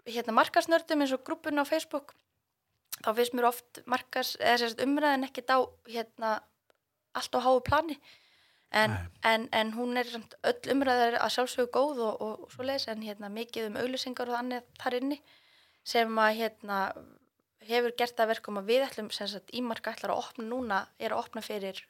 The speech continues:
Speaker 1: uh, við erum bara að loka metrónum með að, hérna, vinna, sem sagt, svona innri hóp á Facebook sem að er eingöngu fyrir, hérna, félagsmenn. Þar sem að við viljum svona stuðla að svona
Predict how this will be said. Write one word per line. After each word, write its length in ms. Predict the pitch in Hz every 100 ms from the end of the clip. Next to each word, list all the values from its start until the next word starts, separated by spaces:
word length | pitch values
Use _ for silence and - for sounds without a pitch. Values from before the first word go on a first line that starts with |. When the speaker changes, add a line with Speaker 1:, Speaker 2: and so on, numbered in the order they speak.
| _ _
Speaker 1:
uh, 180 | - - _
við 80 | -
erum 100 | 208
bara 140 | -
að 80 | 202
loka 160 | 269 233
metrónum 480 | 233 240 269 254 240
með 140 | 208
að, 160 | 190 -
hérna, 320 | 202 - 185
vinna, 300 | 220 247 180 - _
sem 180 | -
sagt, 320 | 190 196 - -
svona 260 | 226 202 214
innri 320 | 226 240 226 214 - -
hóp 320 | - 254 277
á 80 | -
Facebook 600 | 226 220 254 - - _ - _ _ _ _ _ _ _ -
sem 160 | 247
að 160 | 233 262
er 60 |
eingöngu 460 | - 311 302 262 240
fyrir, 500 | - 277 269 226 202 - - _ _ _
hérna, 220 | 220 202
félagsmenn. 460 | 175 220 294 349 349 - _ _ _ _ _ _ _ _ -
Þar 180 | - 226
sem 180 | 226 233
að 100 | 220
við 120 | 240
viljum 280 | 247 240 240
svona 320 | 226 214 202 190 180 - -
stuðla 500 | - - 247 262 220 233
að 260 | 233 226 - _ _ _ _ _
svona 160 | -